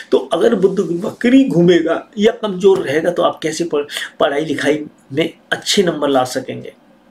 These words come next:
तो उसके लिए कुछ नहीं करना, अपनी जन्म कुंडली दिखाकर छोटा सा उपाय करना, हमारा guarantee वाला उपाय जो साल में एक बार करना होता है, उस उपाय को करके आप निश्चित रूप से,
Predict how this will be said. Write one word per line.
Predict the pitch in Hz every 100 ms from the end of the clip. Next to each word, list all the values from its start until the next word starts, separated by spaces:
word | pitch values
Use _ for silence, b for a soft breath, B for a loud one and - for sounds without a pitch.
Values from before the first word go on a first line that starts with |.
| _ _ _ _ _ _ _ - B B B
तो | 185
उसके | 180 254
लिए | 233
कुछ | 233 233 240
नहीं | 247 226
करना, | 220 170 175
अपनी | - 202
जन्म | 160 156
कुंडली | 160 156 156
दिखाकर | 139 131 131 135
छोटा | - - 196
सा | 185 165
उपाय | 160 143
करना, | 143 135
हमारा | 135 135 135
guarantee | 131 131 135 139
वाला | 135 131
उपाय | 127 131
जो | 135
साल | - 131 135
में | 139
एक | 165 151
बार | 135 127
करना | 127 127 123
होता | 131 -
है, | 139 - B B B
उस | 240 233
उपाय | 208 185
को | 180 180
करके | 170 170
आप | 160 147
निश्चित | 139 135 - - 233 -
रूप | 165 139
से, | 135 - 123